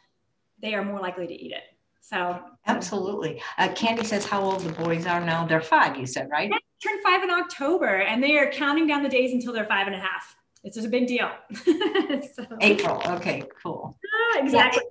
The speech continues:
Speaker 2: it, it's just, you know, it's, it'll, it'll be so interesting to see how they grow up versus all the other kids that, you know, 'cause when I wa-, I was obese when I was a kid, but nobody else was. But now it's pretty common for kids to be overweight and obese.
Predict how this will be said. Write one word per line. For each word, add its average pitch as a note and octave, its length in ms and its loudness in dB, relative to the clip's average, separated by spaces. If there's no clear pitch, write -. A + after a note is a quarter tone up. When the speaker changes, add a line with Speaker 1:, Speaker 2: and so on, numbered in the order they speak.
Speaker 2:
it, A#3+ 80 2
it's G#3+ 80 2
just, C#4+ 260 0
you B3+ 80 0
know, A#3+ 100 4
it's, A3+ 160 0
it'll, A3 220 -2
it'll G#3+ 180 2
be G#3+ 140 0
so G#3+ 180 2
interesting G3+ 400 2
to E3+ 80 -8
see F3+ 180 -4
how E3 140 -2
they D#3+ 160 -2
grow D#3 280 -2
up D3+ 160 -4
versus D#3+ 340 -2
all D3 160 0
the D3+ 140 -2
other D#3 160 -4
kids C#3 420 -8
that, D3 140 -6
you F#3+ 120 0
know, F3 100 0
'cause F3 240 -4
when G#3+ 120 6
I E4+ 140 6
wa-, D#4 180 2
I C4 140 8
was A#3 160 4
obese E3+ 340 0
when D#3+ 140 0
I D3 80 0
was D3 140 -6
a A2+ 40 -6
kid, B3 260 -2
but - 180 0
nobody F#3+ 360 4
else G3+ 260 4
was. C#3+ 280 0
But D3+ 160 -4
now G#3 260 4
it's - 160 0
pretty C#4 300 -4
common A3+ 400 -2
for - 140 -20
kids C#3 320 -10
to D#3 100 -8
be C#3+ 160 -4
overweight C#3 380 -6
and C3+ 100 -4
obese. B2+ 400 -12